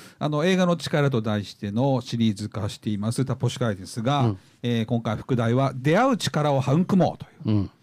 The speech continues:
Speaker 1: えー、タイトルでやっていくんですけれどもね。
Speaker 2: はい。
Speaker 1: どういうことかと言いますと、
Speaker 2: うん。
Speaker 1: 僕の映画やドラマっていうのは、なんか見ていて、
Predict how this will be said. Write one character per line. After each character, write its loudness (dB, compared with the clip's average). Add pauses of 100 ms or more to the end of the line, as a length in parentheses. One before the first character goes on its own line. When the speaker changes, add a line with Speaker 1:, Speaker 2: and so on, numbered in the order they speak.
(300)
Speaker 1:
え -10
ー、 -16
タ -10
イ -8
ト -10
ル -10
で -20 (1300)
や -6
っ -14
て -2
い -2
く -4
ん -4
で -12
す -10
け -10
れ -8
ど -12
も -10
ね。 0 (220)
Speaker 2:
は 0
い。 -4
Speaker 1:
ど 2
う 6
い 6
う 0
こ 0
と -6
か -4
と -8
言 -10
い -16
ま -16
す -16
と、 -2
Speaker 2:
う 0
ん。 0 (380)
Speaker 1:
僕 0
の -6 (120)
映 4
画 4
や 2
ド 4
ラ 6
マ 6
っ 0
て -2
い 6
う 4
の -4
は、 -4 (360)
な -4
ん -4
か -2
見 4
て 4
い 6
て、 0